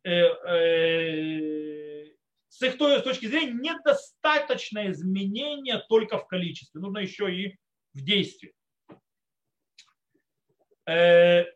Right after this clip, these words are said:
кстати, вот этот вот, э, правило влияет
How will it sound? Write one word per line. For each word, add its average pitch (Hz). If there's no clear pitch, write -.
кстати, 208
вот 170
этот 269
вот, -
э, 151
правило 156
влияет 208